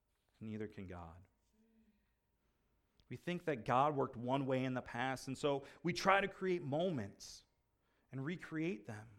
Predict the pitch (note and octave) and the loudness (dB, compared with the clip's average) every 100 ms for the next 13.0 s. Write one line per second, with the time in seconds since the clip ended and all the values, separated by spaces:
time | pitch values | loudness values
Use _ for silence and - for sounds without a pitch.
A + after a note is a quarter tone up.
0 | - A#2+ C#3 B2+ C3 E3 F#3 F#3 - _ | -10 -10 -4 -2 0 0 -2 -4 -12 _
1 | C#3 - - C#3 D3 C3 C3 B2+ B2 - | -18 -16 -12 -10 -8 -8 -8 -8 -8 -8
2 | B2 G#2+ - B2+ A2 G#2+ F#2+ - - B2 | -10 -10 -12 -8 -6 -8 -12 -16 -16 -16
3 | - - _ _ _ _ _ _ - B2 | -20 -20 _ _ _ _ _ _ -14 -10
4 | A2+ C3 D3 D#3 D3 - - B2+ A#2 G#2+ | -6 -6 -4 -6 -10 -18 -14 -8 -6 -4
5 | A2 G#2+ G#2+ G#2 G#2 F#2+ - - G#2 G#2 | -2 -4 -4 -6 -8 -14 -14 -4 0 0
6 | G#2 G#2 G#2+ - G#2+ G#2 - F#2+ F#2 F2+ | -2 -4 -8 -12 -14 -14 -14 -12 -10 -12
7 | - _ _ - F2+ - - F2+ F2 E2 | -18 _ _ -18 -18 -18 -16 -14 -12 -14
8 | - _ _ _ _ _ _ _ _ _ | -20 _ _ _ _ _ _ _ _ _
9 | _ _ - B2+ C#3 D3 C#3 D3 C#3+ C#3+ | _ _ -12 -10 -8 -10 -10 -8 -8 -8
10 | C3+ C#3 D#3 - - - _ _ _ _ | -10 -10 -14 -16 -20 -20 _ _ _ _
11 | _ _ _ _ _ _ _ _ _ _ | _ _ _ _ _ _ _ _ _ _
12 | _ _ _ E3+ G3 G3 - D3 D3+ | _ _ _ 2 2 2 4 6 4